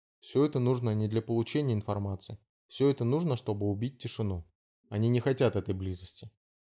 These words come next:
Она им неприятна, как мысль о сексе со старухой.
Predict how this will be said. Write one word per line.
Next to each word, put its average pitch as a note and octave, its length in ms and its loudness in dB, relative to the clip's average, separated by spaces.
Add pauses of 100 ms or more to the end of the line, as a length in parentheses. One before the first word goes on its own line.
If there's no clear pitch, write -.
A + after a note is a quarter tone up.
(120)
Она G#2+ 260 2
им G#2+ 100 4
неприятна, G#2+ 640 2
как G2+ 220 -4
мысль C3+ 420 -2
о G#2+ 80 -4
сексе - 320 -4
со - 140 -14
старухой. G#2+ 540 -4